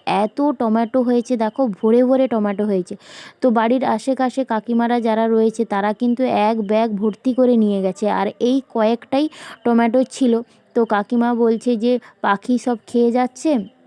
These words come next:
নষ্ট হয়ে যাচ্ছে, রোদে শুকিয়ে যাচ্ছে। তো সেই কারণে কিন্তু আমি, আহ, এই অর্ধেক ঝুড়ি মতন এই টমেটোগুলো তুলে নিয়ে এলাম। তো কাকিমাকেও কিছু দিয়েছি, আর আমি বাড়িতে দেখো, আহ, চাটনি বানাবো কালকে, তো সেই কারণে আমিও কিছু নিয়ে এসেছি।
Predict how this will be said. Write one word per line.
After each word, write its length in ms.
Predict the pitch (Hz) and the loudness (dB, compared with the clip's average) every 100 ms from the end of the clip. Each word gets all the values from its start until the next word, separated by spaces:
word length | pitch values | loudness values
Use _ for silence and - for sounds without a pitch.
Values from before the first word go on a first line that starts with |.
| _ _ _ - | _ _ _ 0
নষ্ট 380 | 220 226 - 247 | 2 0 0 2
হয়ে 160 | 247 | 2
যাচ্ছে, 360 | 247 247 - 262 | 2 -2 0 0
রোদে 260 | 208 202 | 2 2
শুকিয়ে 420 | 233 226 190 240 247 | -2 -4 -6 -2 0
যাচ্ছে। 340 | 277 262 247 - - - | -2 -4 -8 -8 -18 -4
তো 100 | 262 | -2
সেই 340 | - 240 240 | -2 -2 -2
কারণে 340 | 226 220 226 240 | 0 0 0 -2
কিন্তু 340 | 254 247 285 | 0 -2 -2
আমি, 360 | 285 214 220 262 | -2 0 0 0
আহ, 460 | 320 - - - 214 | -4 -16 -8 -4 -2
এই 200 | - 240 | 0 0
অর্ধেক 360 | 214 202 190 247 | 0 -2 -4 -6
ঝুড়ি 260 | 208 226 226 | -4 -2 0
মতন 360 | 226 226 294 | 2 0 0
এই 160 | 311 240 | 0 0
টমেটোগুলো 720 | 220 208 196 185 208 226 311 - _ | 0 -2 -2 -2 -2 0 -2 -4 _
তুলে 240 | - 247 226 | 0 4 4
নিয়ে 240 | 202 196 | 4 0
এলাম। 200 | 185 170 185 | 0 -4 -6
তো 80 | 214 | -6
কাকিমাকেও 640 | 202 196 233 240 233 262 | -6 -2 0 2 0 -2
কিছু 300 | 233 247 254 | -2 -2 -2
দিয়েছি, 460 | 220 226 240 233 381 - - | 0 2 2 0 -4 -6 -12
আর 140 | - 202 - | -4 -4 -2
আমি 380 | 214 220 254 330 _ - | 0 2 2 -2 _ -6
বাড়িতে 480 | 214 208 214 208 240 | 0 2 2 0 0
দেখো, 300 | 220 214 330 | 0 -2 -4
আহ, 420 | 415 _ - 208 | -4 _ -6 -2
চাটনি 380 | 214 214 202 226 | 0 0 2 2
বানাবো 360 | 240 220 208 220 | 4 2 2 0
কালকে, 320 | 214 196 240 | 0 -2 -2
তো 160 | 240 269 | -2 -2
সেই 240 | 233 220 | 0 0
কারণে 260 | 208 202 233 | 0 0 0
আমিও 320 | 202 196 214 | 0 0 -2
কিছু 300 | 214 220 285 | -2 -2 2
নিয়ে 360 | 226 202 214 | 2 4 2
এসেছি। 420 | 196 190 170 - | 0 -2 -8 -10